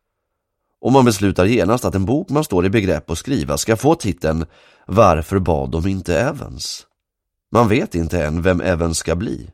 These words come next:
Det gör inget. Evans kommer när tiden är inne. Titeln är bestämd.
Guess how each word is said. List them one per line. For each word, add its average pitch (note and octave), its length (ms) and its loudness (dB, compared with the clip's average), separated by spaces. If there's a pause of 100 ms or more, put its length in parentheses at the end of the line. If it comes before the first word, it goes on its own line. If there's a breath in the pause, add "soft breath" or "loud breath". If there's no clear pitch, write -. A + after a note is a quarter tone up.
(140)
Det C#3 140 0
gör A2+ 300 -2
inget. - 460 -14 (720)
Evans C3 440 6
kommer C2+ 440 -4
när E2+ 120 -2
tiden D2 400 -6
är D#2+ 40 -4
inne. C2 480 -8 (520)
Titeln A#2+ 480 -6
är C2 200 -8
bestämd. - 600 -12